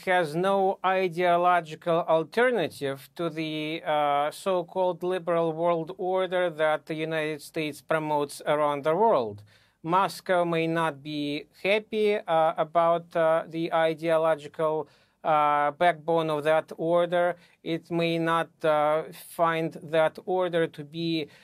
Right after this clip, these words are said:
uh, to, to, to, to be, uh, congruent, uh, with its foreign policy goals.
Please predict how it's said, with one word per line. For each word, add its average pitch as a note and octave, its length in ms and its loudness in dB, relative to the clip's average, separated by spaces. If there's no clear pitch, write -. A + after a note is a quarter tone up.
uh, D3 600 2
to, G3 100 -6
to, F#3 260 -8
to, F3 160 -6
to F3 220 -6
be, E3 440 -4
uh, C#3+ 400 0
congruent, F3 720 -2
uh, D#3 320 2
with E3+ 280 0
its E3 280 -2
foreign F3 380 0
policy E3 540 0
goals. D#3+ 640 0